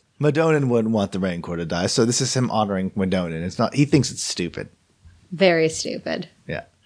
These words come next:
Speaker 1: So no, yeah, Castian just, like, waves it off and says, like, "Send it back to where it came from. Make sure it probably has, like, a herd it has to be with."
Speaker 2: And Nienna does. She tells it, she influences it to go back where it came from.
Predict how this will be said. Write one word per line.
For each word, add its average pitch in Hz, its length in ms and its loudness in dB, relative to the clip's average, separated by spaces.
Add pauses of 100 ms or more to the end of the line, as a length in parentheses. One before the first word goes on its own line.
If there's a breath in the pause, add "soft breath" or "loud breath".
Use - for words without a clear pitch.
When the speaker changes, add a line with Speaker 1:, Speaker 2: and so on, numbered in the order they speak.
(220 soft breath)
Speaker 1:
So - 120 2
no, 208 140 4
yeah, 104 140 2
Castian 113 460 2
just, 104 120 -4
like, 101 160 0
waves 98 260 2
it 98 60 2
off 95 160 2
and 104 100 -8
says, 120 200 -4
like, 127 100 -4
"Send 214 220 2
it 143 100 -2
back 127 220 2
to 117 80 -2
where 113 120 4
it 101 80 -4
came 101 220 -4
from. 92 400 -2
Make 101 140 -2
sure 110 140 0
it 95 80 -8
probably 113 180 2
has, 104 260 0
like, 101 160 0
a 90 100 -4 (380)
herd 107 400 2
it 87 80 -2
has 90 180 -4
to 90 80 -8
be 87 140 -4
with." 85 340 -4 (1120)
Speaker 2:
And 185 420 0 (840)
Nienna 185 420 2
does. 285 220 6
She 170 420 2
tells 170 340 4
it, 180 200 4
she 202 180 2
influences 208 580 2
it 233 180 4
to 190 180 2 (120)
go 165 200 0
back 190 260 0
where 233 120 0
it 240 80 -2
came 302 200 -8
from. 202 260 -4